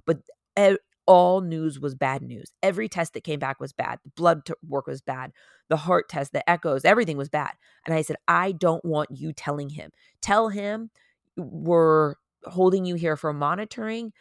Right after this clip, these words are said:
You're getting fluids, you're getting stronger, and you're going home. Uh, that's what I want you to tell him, because I believe you can think yourself well or you can think yourself sick. If someone tells you you're dying, you think you're dying.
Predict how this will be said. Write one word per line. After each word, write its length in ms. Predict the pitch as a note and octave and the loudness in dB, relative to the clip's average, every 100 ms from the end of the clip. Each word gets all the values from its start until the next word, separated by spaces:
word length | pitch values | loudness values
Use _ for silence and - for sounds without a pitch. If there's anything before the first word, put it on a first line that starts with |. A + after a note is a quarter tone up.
| _ - | _ -4
You're 400 | D#3 D3+ C#3+ C#3 | 2 2 2 0
getting 280 | D#3 C#3 | -2 -2
fluids, 400 | C#3 F#3+ G#3 F3+ | -4 0 0 0
you're 100 | D#3 | -4
getting 200 | C#3+ C#3+ | -6 -10
stronger, 480 | C#3 F3+ E3+ F3+ F#3+ - | -8 -6 -6 -8 -10 -10
and 100 | C#3+ | -12
you're 100 | C3+ | -6
going 300 | C#3 C#3 C3+ | -4 -4 -8
home. 300 | C#3+ - - - | -12 -14 -14 -2
Uh, 180 | E3 D#3+ - | 0 0 2
that's 220 | E3 E3 | 0 0
what 100 | F3 | -2
I 80 | E3 | -2
want 160 | D3+ D3 | -4 -8
you 80 | C#3+ | -10
to 60 | |
tell 200 | - C#3 | -6 -6
him, 120 | C#3 | -8
because 240 | C#3 C3+ C#3+ - | -12 -16 -10 -4
I 220 | D#3+ G3 | -4 -4
believe 420 | A3 A3+ F#3+ D#3 - _ - | -6 -6 -6 -10 -12 _ -8
you 260 | E3+ G3 | -6 -6
can 220 | F#3 E3+ C#3+ | -6 -12 -10
think 200 | G3 G3+ | -8 -6
yourself 400 | A3 G#3+ G#3+ G3 | -6 -6 -4 -6
well 380 | E3+ E3+ F#3+ A3+ F3+ | -2 0 0 -2 -4
or 80 | |
you 140 | D#3 C#3+ | -4 -6
can 180 | E3 C#3+ | -10 -8
think 240 | E3+ E3+ | -8 -6
yourself 380 | E3 D#3 D#3+ D#3 | -8 -6 -8 -10
sick. 340 | - D3 - _ _ _ | -8 -8 -8 _ _ _
If 120 | - D#3+ | -10 -4
someone 320 | G#3+ A#3 G#3 | -2 -2 -4
tells 400 | - F#3+ A3 E3 | -2 0 0 -4
you 160 | D3+ | -8
you're 280 | D3 F3 D#3 | -4 -4 -2
dying, 420 | - F#3 G#3 D#3+ D#3 | 0 0 0 -4 -6
you 140 | D#3+ | -10
think 360 | - F#3 F#3 G3 | -8 -8 -8 -8
you're 100 | F3+ | -4
dying. 500 | F#3+ A#3 E3 A#2 | -4 -2 -4 -8